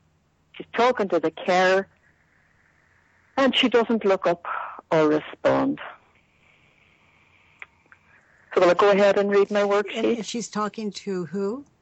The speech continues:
Speaker 1: A carer, you
Speaker 2: Oh,
Speaker 1: know,
Speaker 2: the
Speaker 1: it's someone
Speaker 2: care-,
Speaker 1: who can
Speaker 2: the caregiver.
Speaker 1: Caretaker. Yeah, caregiver.
Speaker 2: Uh-huh.
Speaker 1: Yeah.
Speaker 2: Okay,
Speaker 1: Yeah.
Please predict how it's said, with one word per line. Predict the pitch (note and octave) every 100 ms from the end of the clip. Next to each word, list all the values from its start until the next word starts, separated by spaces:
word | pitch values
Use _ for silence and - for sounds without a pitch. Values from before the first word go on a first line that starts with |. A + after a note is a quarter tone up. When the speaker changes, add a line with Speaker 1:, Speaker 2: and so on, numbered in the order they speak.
| _ _ _ _ -
Speaker 1:
A | -
carer, | - - A3 A3+ B3 C4 C4+ _ _ -
you | A#3+
Speaker 2:
Oh, |
Speaker 1:
know, | G#3+
Speaker 2:
the | G#3
Speaker 1:
it's | G3+
someone | G#3+ G#3 G3+
Speaker 2:
care-, | G#3
Speaker 1:
who | G#3
can | G3+ - _ -
Speaker 2:
the |
caregiver. | - C4+ A#3+ A#3 G#3+ F#3+
Speaker 1:
Caretaker. | G3+ - - _ _ _ -
Yeah, | A3 E3 -
caregiver. | G#3+ G3+ F3+
Speaker 2:
Uh-huh. | A#3+ D#3+ _ -
Speaker 1:
Yeah. | G#3+ G3+ F3+ _ -
Speaker 2:
Okay, | G3 G3+
Speaker 1:
Yeah. | G#3+